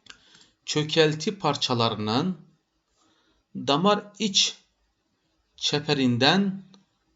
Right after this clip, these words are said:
ayrılması ve kalbe giden yolun kapanması, kapanmasıdır.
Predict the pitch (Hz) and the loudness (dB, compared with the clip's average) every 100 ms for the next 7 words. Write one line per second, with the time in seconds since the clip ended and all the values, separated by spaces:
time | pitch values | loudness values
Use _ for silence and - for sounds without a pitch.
0 | _ _ 135 135 131 131 135 120 107 98 | _ _ 0 4 4 4 4 2 0 -6
1 | _ _ - - _ _ _ _ _ _ | _ _ -20 -20 _ _ _ _ _ _
2 | _ - 131 175 - 190 196 190 - - | _ -2 2 4 6 4 4 0 -12 -20
3 | _ _ _ _ _ _ _ _ - 117 | _ _ _ _ _ _ _ _ -10 2
4 | 175 165 95 - _ _ _ _ _ _ | 6 6 4 -6 _ _ _ _ _ _
5 | _ _ _ _ _ _ _ _ _ _ | _ _ _ _ _ _ _ _ _ _
6 | _ _ _ _ _ _ _ - - 143 | _ _ _ _ _ _ _ -12 0 2
7 | 135 190 226 165 120 117 110 113 - _ | 4 2 2 2 4 4 4 -6 -18 _
8 | _ _ _ _ _ _ _ _ _ _ | _ _ _ _ _ _ _ _ _ _
9 | _ _ - 113 110 135 170 196 196 - | _ _ -14 -6 2 4 6 4 2 -6
10 | - _ _ _ _ _ _ - 156 156 | -16 _ _ _ _ _ _ -6 -4 0
11 | 127 120 117 110 - 127 151 185 - _ | 0 2 0 2 2 4 2 0 -10 _
12 | _ _ _ _ _ _ _ _ _ _ | _ _ _ _ _ _ _ _ _ _
13 | _ _ - 143 127 120 110 - 98 98 | _ _ -6 -6 -2 -2 2 0 -2 -6
14 | - - | -6 -8